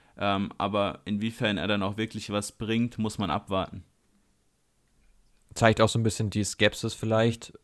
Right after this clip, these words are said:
Speaker 2: entweder von Seiten des Spielers, äh, ob Leverkusen jetzt das richtige Feld für ihn ist oder von Seiten des Vereins. Ähm, wo siehst du bei Leverkusen vielleicht noch Defizite?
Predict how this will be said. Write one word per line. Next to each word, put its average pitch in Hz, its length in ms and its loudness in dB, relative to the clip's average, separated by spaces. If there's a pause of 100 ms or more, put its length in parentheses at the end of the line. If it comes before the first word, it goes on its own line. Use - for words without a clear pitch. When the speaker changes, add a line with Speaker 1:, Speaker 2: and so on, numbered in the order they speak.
(100)
Speaker 2:
entweder 107 320 4
von 104 180 0
Seiten 107 260 4
des 101 120 -2
Spielers, 113 600 0 (260)
äh, 101 100 -6
ob 101 260 0
Leverkusen 110 500 0
jetzt 101 160 -8
das 104 160 -4
richtige 107 340 -2
Feld 107 280 2
für - 140 -4
ihn 104 100 -2
ist 107 220 -4
oder 101 340 0 (300)
von 101 180 -4
Seiten 107 280 4
des 104 140 -2
Vereins. 110 540 0 (380)
Ähm, 104 280 -2
wo 123 220 6
siehst 135 300 2
du 123 80 2
bei 110 220 6
Leverkusen 120 600 2
vielleicht 117 480 0
noch 107 400 0 (320)
Defizite? 139 800 0